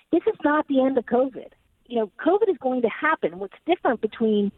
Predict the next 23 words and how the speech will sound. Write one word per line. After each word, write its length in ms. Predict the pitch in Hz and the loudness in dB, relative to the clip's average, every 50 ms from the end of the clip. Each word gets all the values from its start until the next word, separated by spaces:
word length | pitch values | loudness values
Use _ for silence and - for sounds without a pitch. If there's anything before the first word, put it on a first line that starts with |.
| - - - - _ - | -14 -20 -20 -16 _ 0
fifteen, 380 | - 302 - - 302 277 262 247 | 0 0 0 2 2 4 4 4
eighteen 320 | 233 240 - - 247 226 | 2 2 0 -2 -2 2
months 240 | 240 254 269 - 254 | 2 0 0 0 0
ago 240 | 214 214 196 190 180 | 0 2 2 2 2
and 120 | 185 180 - | 0 -2 -6
today 600 | 208 - - 240 262 247 226 208 175 165 165 160 _ - - - _ - | -10 -2 0 2 2 2 2 2 0 0 -2 -4 _ -16 -20 -16 _ -2
is 100 | 240 220 - | -2 0 0
the 80 | - - | -4 -4
cruise 340 | - - 302 311 330 311 | -2 0 2 2 2 2
lines 340 | - 294 285 285 277 269 262 - - - - | 2 0 0 2 0 0 -2 -6 -6 -2 0
and 300 | 311 381 440 466 440 427 | 2 2 2 0 0 -2
the 60 | 403 | -4
government 580 | - - 294 294 302 277 240 220 156 113 - - _ _ _ - | -2 0 0 0 0 -2 -2 -2 -6 -10 -12 -18 _ _ _ -2
in 220 | 247 233 240 233 | 0 0 2 0
the 80 | 226 - | 0 0
places 420 | - 269 247 254 - - 240 214 | 2 2 2 2 0 -4 -10 -2
they 140 | - 220 202 | 0 0 0
cruise 380 | - - - 277 254 233 208 196 | 0 -4 -8 -4 -2 0 0 0
have 120 | - 190 - | 0 -2 0
had 200 | 190 226 226 233 | 2 2 2 2
enough 220 | 226 226 220 214 _ - | 2 2 0 0 _ -6
time 380 | - 220 208 196 196 196 196 196 _ - - | -4 -2 0 0 0 0 -2 -6 _ -2 2
to 240 | 202 196 190 190 | 4 4 4 2